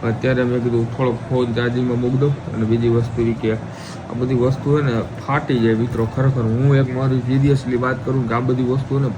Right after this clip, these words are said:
ફાટી જાય હાવ. અને આપણે મજા જ ના આવે. આખા આખા તડકામાં ધૂળી પણ ધૂળ ઉડે ને તો આ બધી વસ્તુ ફાટી જાય. અને મમ્મી હજી કહે છે કે બહારનું ખાવાનું, બહારનું ખાવાનું, મને પેટમાં ગડબડ છે બહુ એટલે બહુ.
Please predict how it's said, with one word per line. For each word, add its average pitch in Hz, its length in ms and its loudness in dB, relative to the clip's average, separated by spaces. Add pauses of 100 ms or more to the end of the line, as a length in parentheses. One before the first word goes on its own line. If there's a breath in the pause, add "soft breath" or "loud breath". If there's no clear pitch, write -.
(120)
ફાટી 139 280 0
જાય 113 200 2
હાવ. 113 180 -2 (460)
અને 123 80 -4
આપણે 127 240 0
મજા 120 380 2
જ 120 60 2
ના 120 240 2
આવે. 113 100 0
આખા 123 280 -2
આખા 123 200 -6
તડકામાં 127 800 -2 (100)
ધૂળી 131 260 4 (100)
પણ 135 160 2
ધૂળ 127 360 4 (120)
ઉડે 135 200 6
ને 117 140 0
તો 110 200 -6
આ 120 40 -2
બધી 127 240 -2
વસ્તુ 123 400 -2 (160)
ફાટી 139 260 -2
જાય. 110 200 -6 (440 loud breath)
અને 120 100 -2
મમ્મી 135 280 2
હજી 131 240 0
કહે 135 220 2
છે 123 120 4
કે 117 80 0
બહારનું 120 520 0
ખાવાનું, 113 400 0
બહારનું 117 400 -2
ખાવાનું, 110 460 -2
મને 127 220 2
પેટમાં 117 400 0
ગડબડ 113 420 0
છે 110 80 -2
બહુ 110 360 0
એટલે 110 180 -4
બહુ. 110 380 0